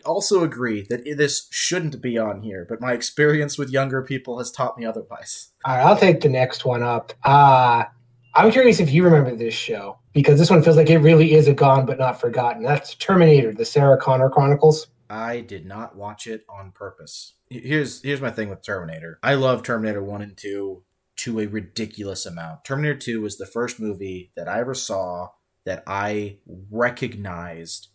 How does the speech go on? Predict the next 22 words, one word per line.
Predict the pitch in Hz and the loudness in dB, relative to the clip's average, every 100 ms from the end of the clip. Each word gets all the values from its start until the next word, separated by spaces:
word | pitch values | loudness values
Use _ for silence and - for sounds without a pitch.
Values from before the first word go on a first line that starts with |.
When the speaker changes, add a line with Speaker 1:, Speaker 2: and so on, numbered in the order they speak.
| _ _ | _ _
Speaker 1:
was | 104 107 | -10 -10
more | 98 101 110 110 | -10 -10 -8 -6
than | 107 95 | -8 -10
just | 98 92 - | -8 -8 -10
entertainment. | 98 92 87 98 78 65 _ | -14 -16 -14 -16 -16 -18 _
Like, | 95 90 - | -14 -14 -6
something | 123 123 127 | -6 -6 -8
in | 117 | -6
my | 107 | -8
young | 101 107 110 104 | -6 -8 -8 -8
brain | 104 101 95 _ | -10 -10 -16 _
clicked. | - 101 98 - - | -16 -12 -12 -12 -16
It's | - 95 | -12 -10
like, | 92 - | -10 -12
"This | 92 110 - | -10 -8 -6
is | 110 90 | -8 -12
important," | 87 156 _ 98 87 73 73 - | -14 -18 _ -12 -12 -14 -20 -20
and | - | -20
I | 82 | -12
don't | 107 104 | -12 -10
know | 98 87 | -12 -14
why. | 87 85 78 73 73 | -12 -10 -10 -14 -20